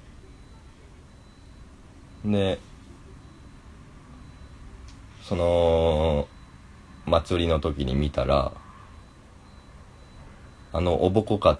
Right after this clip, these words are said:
たかおりちゃんが、もう、めっちゃ可愛いなって、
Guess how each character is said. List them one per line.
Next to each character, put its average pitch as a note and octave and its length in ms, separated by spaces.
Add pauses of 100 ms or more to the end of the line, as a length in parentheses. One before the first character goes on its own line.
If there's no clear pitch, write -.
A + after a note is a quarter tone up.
(140)
た D2 160
か - 120
お E2 60
り E2 100
ち D#2+ 80
ゃ D#2 60
ん D#2 60
が、 D2+ 240 (1120)
も C2+ 380 (680)
う、 - 40
め D#2+ 40
っ D#2 40
ち - 100
ゃ - 40
可 - 120
愛 G2 160
い - 20
な F#2 120
っ - 40
て、 C2 320